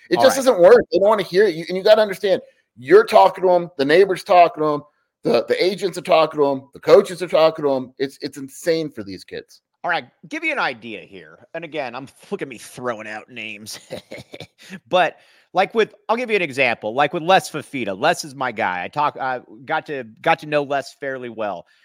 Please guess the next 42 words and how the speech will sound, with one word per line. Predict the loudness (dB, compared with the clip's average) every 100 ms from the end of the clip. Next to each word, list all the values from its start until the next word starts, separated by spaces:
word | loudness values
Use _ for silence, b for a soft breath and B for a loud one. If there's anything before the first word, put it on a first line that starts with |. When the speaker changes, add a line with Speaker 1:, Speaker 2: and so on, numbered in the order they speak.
| _
Speaker 2:
Guess | -8 -6
what? | 0 2
I | 2
guess | -2 -8 -6 -6 -8
since | -10 -8
this | -10
has | -8 -4
all | -4 -2
happened, | -2 -4 -6 -10 -12 _
all | 0 2 2
I | -2
did | -2 -4 -2
is | -4
I | -8
just | -10 -12 -12
messaged | -10 -10 -12 -14
him | -10 -10
and | -8
I | -8
told | -6 -6 -6
him, | -4
I | -6
said, | -4 -6
"I | -4 -6
just | -8
want | -14 -14
you | -14
to | -16
know | -10 -10 -10
that | -12 -12
you've, | -14 -8
uh, | -6 -4 -6 _ _ _
you | -14
know, | -10 -8
you're | -6 -2
always | 0 -2 -6
gonna | -12
be | -10
a | -4
Wildcat. | 0 0 -2 -2 -2 -2 _ _ _ -14
Incredibly | -14 -14 -8 -4 -4 -6 -12
support, | -14 -20 -10 -8 -8